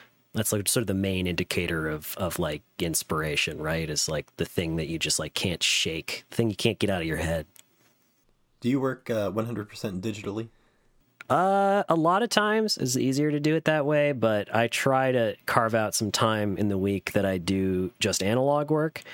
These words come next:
Speaker 1: I try to do, I try to keep, like, a pretty good sketch, sketching habit,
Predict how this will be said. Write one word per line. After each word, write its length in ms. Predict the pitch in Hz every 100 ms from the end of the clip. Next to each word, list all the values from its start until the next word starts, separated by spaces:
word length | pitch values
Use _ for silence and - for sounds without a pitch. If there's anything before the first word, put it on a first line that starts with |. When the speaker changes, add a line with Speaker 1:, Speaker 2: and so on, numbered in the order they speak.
| - -
Speaker 1:
I 20 |
try 160 | - 127
to 80 | 113
do, 480 | 113 113 113 110 104
I 20 |
try 160 | - 165
to 80 | 120
keep, 220 | 147 -
like, 160 | 117 110
a 20 |
pretty 220 | 127 117
good 360 | 110 113 104 98
sketch, 520 | - 117 - - -
sketching 560 | - 120 - 120 117 113
habit, 440 | 123 120 127